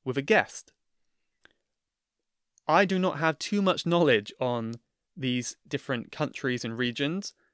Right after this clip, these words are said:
so I'm gonna do kind of a general podcast now, but in the future, I want to talk to a Scottish guest, Irish guest, Welsh guest, and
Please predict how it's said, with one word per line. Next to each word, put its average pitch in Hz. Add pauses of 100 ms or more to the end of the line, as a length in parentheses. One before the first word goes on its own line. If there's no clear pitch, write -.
(340)
so -
I'm 156
gonna 180
do 170
kind 160
of 147
a 147
general 165
podcast -
now, 123
but 117
in -
the 113
future, 156 (420)
I 127
want 131
to 147
talk -
to 120
a 107
Scottish -
guest, 160 (100)
Irish 151
guest, 147
Welsh 131
guest, 143 (260)
and 127